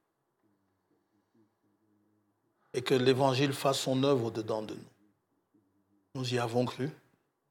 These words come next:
Et ainsi, comme Jean-Baptiste l'a dit, c'est toi qui baptises du Saint-Esprit. Si c'est toi qui vois si l'œuvre est achevée,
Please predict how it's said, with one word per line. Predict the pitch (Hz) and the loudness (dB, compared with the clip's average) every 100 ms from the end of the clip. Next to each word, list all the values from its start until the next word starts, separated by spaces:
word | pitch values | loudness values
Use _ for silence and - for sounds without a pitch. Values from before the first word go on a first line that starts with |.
| _ _ _ - | _ _ _ -16
Et | |
ainsi, | 117 - 143 | -8 -4 -4
comme | 139 - 127 123 | -4 -2 -2 0
Jean-Baptiste | 131 127 117 139 131 | 0 0 -2 -2 -4
l'a | 120 110 | -6 -6
dit, | 127 160 - _ _ _ _ | -4 -6 -8 _ _ _ _
c'est | - 139 | -12 -8
toi | - 120 | -6 -4
qui | 117 | -6
baptises | 107 117 127 110 | -8 -10 -8 -8
du | 110 | -8
Saint-Esprit. | - 110 107 113 - - 127 _ _ _ _ _ _ _ _ _ _ _ | -6 -8 -10 -10 -12 -14 -20 _ _ _ _ _ _ _ _ _ _ _
Si | - - 123 117 113 - _ _ _ _ _ _ _ _ _ _ _ _ _ _ 104 104 _ _ _ _ _ _ | -8 -4 -4 -6 -12 -20 _ _ _ _ _ _ _ _ _ _ _ _ _ _ _ _ _ _ _ _ _ _
c'est | - - - _ | -14 -12 -16 _
toi | - 139 | 2 2
qui | 135 123 110 107 - | 2 -2 -4 -6 -12
vois | 120 120 139 | 0 6 8
si | - 131 | 6 0
l'œuvre | 120 123 110 | 0 0 -2
est | 107 | -6
achevée, | 113 - 131 113 123 | -8 -6 -6 -6 -10